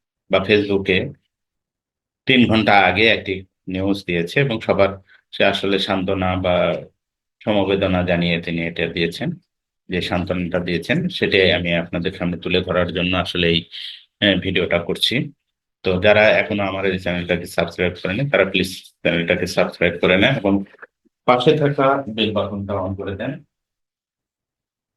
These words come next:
যেন নতুন নতুন ভিডিও নোটিফিকেশন আপনাদের কাছে চলে যায়। আর এরকম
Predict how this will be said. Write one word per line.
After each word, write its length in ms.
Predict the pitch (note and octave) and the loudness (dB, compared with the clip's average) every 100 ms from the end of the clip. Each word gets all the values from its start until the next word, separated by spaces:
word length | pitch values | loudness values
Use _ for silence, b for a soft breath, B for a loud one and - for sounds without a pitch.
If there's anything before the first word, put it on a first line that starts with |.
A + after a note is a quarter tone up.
| _ _ _ _ _ - | _ _ _ _ _ -4
যেন 400 | G#2 G#2+ G#2+ G2+ | 2 6 6 4
নতুন 420 | B2 A#2 A#2 A2 | 4 2 4 2
নতুন 160 | G#2+ G2 | 2 -4
ভিডিও 520 | F2+ G2 F#2+ F2 F2 - - | -4 -4 -2 -4 -6 -14 -8
নোটিফিকেশন 520 | G2 F#2+ F#2 E2+ F#2 | -6 -6 -6 -4 -4
আপনাদের 360 | E2+ - F2 - | -2 -4 -4 -6
কাছে 240 | - F#2+ | -8 -6
চলে 240 | F2+ F2+ E2+ | -2 0 0
যায়। 220 | - - _ b _ - | -4 -10 _ b _ 0
আর 100 | F#2 | 4
এরকম 480 | F#2+ G2 G2 G#2 | 4 4 0 -2